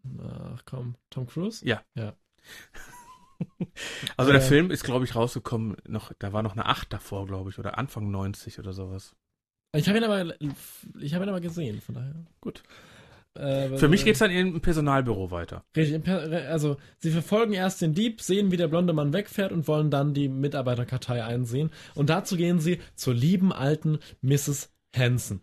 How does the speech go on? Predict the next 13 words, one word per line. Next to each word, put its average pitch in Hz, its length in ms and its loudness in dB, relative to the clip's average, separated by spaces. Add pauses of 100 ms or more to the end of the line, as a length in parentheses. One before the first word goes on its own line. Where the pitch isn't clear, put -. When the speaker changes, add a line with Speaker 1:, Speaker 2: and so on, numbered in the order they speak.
(160)
Speaker 2:
Ja, 123 100 2
aber 180 80 4
ist - 120 0
ja 180 60 6
logisch, 151 680 4
ähm, 160 380 2 (280)
normalerweise 180 800 2
hätten 202 360 0
die 160 120 0
ja 147 140 2
jetzt 131 420 -2
auch, 139 320 -2 (140)
ähm, 123 420 -2